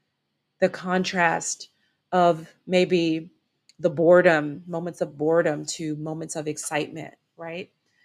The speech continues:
That's actually what enables us to appreciate those special, treasured, and desired moments even more.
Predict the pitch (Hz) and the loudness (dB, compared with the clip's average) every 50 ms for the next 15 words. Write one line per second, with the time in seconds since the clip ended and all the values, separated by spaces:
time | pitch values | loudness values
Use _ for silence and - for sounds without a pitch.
0 | _ _ _ _ _ _ - 202 202 240 262 - - - - 190 - - - 196 | _ _ _ _ _ _ -2 0 0 0 0 -4 -2 0 -2 0 0 -2 -4 -4
1 | 185 175 170 160 - - 175 165 - - 160 165 156 160 165 160 165 160 156 - | -4 -2 -2 -4 -4 -6 -10 -10 -8 -6 -8 -6 -4 -6 -6 -6 -6 -8 -8 -8
2 | - - 165 151 147 _ _ - 185 175 160 - - 170 165 156 156 156 - - | -10 -10 -10 -10 -12 _ _ -10 -10 -8 -6 -6 -6 -6 -6 -6 -6 -6 -8 -10
3 | - - _ _ _ _ _ _ _ _ - 175 170 175 175 - - - - - | -14 -20 _ _ _ _ _ _ _ _ -4 -2 -2 -2 0 -2 -4 -4 -2 -4
4 | 165 165 - - - 175 165 165 156 160 - - 165 160 160 156 165 165 160 156 | -4 -4 -4 -4 -2 0 -2 -2 -2 -6 -8 -4 -2 -2 -2 -2 -2 -2 -2 -2
5 | 151 151 - - 156 156 160 160 151 165 160 156 160 156 160 156 156 151 160 165 | -2 -4 -6 -8 -10 -8 -8 -6 -2 0 0 2 2 0 -2 -4 -6 -4 -6 -6
6 | 165 165 - - - - - - - - _ _ _ _ _ _ _ _ - 170 | -6 -8 -10 -10 -10 -8 -8 -8 -8 -10 _ _ _ _ _ _ _ _ -6 -6
7 | 175 160 165 160 156 165 160 160 160 170 180 202 - | -4 -4 -4 -4 -4 -4 -4 -4 -4 -4 -8 -10 -14